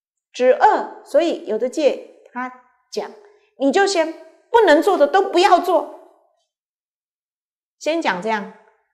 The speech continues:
不能做的都不要做。所以弟子们就是这不能做，那个不能做，那个不能做，那个不能做。于是大，大家都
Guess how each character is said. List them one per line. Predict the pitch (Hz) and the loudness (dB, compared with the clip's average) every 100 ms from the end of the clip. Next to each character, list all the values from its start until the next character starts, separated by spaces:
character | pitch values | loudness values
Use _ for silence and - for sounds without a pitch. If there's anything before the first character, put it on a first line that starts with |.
| _ _ _ | _ _ _
不 | 453 | 0
能 | 403 330 | 2 0
做 | 427 | 0
的 | 359 269 | 0 0
都 | 370 | -2
不 | 381 277 | -2 0
要 | 294 | 0
做。 | 254 269 - | 0 -4 -4
所 | - 240 | -4 -4
以 | 226 - - _ _ _ _ | -4 -8 -20 _ _ _ _
弟 | 262 | -8
子 | 214 | -6
们 | 175 165 165 | -10 -12 -14
就 | 202 | -14
是 | 208 185 - | -12 -14 -8
这 | 277 | -8
不 | 277 262 | -6 -6
能 | 202 | -6
做， | 196 208 | -6 -8
那 | 208 | -8
个 | 190 | -10
不 | 208 | -10
能 | 185 165 | -10 -10
做， | 170 - | -12 -12
那 | 220 | -12
个 | 190 | -14
不 | 170 | -12
能 | 170 160 | -14 -14
做， | 160 - | -16 -16
那 | 175 | -14
个 | 170 | -14
不 | 175 | -14
能 | 156 156 | -16 -16
做。 | 160 - _ _ _ | -20 -20 _ _ _
于 | - | -10
是 | 247 | -8
大， | 277 233 - - - | -4 -4 -4 -12 -14
大 | |
家 | 180 | -6
都 | 196 | -6